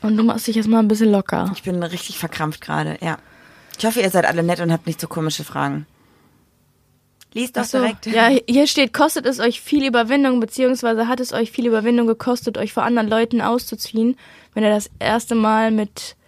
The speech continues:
Speaker 1: ihnen oder i-, ihr schlaft?"
Speaker 2: Ich glaub, das kommt immer ein bisschen auf die Situation an. Also bei so einem alkoholisierten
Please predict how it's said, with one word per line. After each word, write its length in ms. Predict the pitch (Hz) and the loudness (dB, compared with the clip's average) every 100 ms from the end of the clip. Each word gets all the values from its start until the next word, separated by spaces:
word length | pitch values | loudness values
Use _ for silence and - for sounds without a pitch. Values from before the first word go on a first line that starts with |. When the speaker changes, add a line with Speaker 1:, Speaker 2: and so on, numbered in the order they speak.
| _ _ - | _ _ -2
Speaker 1:
ihnen 300 | 214 220 214 | 2 4 2
oder 200 | 196 202 | 0 -2
i-, 140 | - - _ _ | -4 -12 _ _
ihr 340 | 196 196 190 190 _ _ _ | -6 -2 -4 -6 _ _ _
schlaft?" 580 | - 214 202 170 - - _ _ _ _ _ | -2 0 0 -2 -14 -20 _ _ _ _ _
Speaker 2:
Ich 120 | 156 | -8
glaub, 200 | - 185 | -4 -2
das 200 | 196 - | -2 -2
kommt 180 | 180 160 | -2 0
immer 140 | 180 | 2
ein 80 | 170 | 2
bisschen 180 | 170 175 | 2 0
auf 60 | 165 | -2
die 60 | |
Situation 640 | 156 160 160 156 160 156 151 | -4 -2 -2 0 0 0 2
an. 300 | 139 147 147 | 0 -2 -2
Also 260 | - 156 156 | 0 0 2
bei 180 | 165 165 | 4 4
so 100 | 165 | 2
einem 360 | 170 160 160 - - - - | 2 2 -2 -6 -18 -8 -2
alkoholisierten 1080 | 170 165 170 165 156 185 208 226 220 240 | -2 0 0 0 0 -2 0 0 -2 -4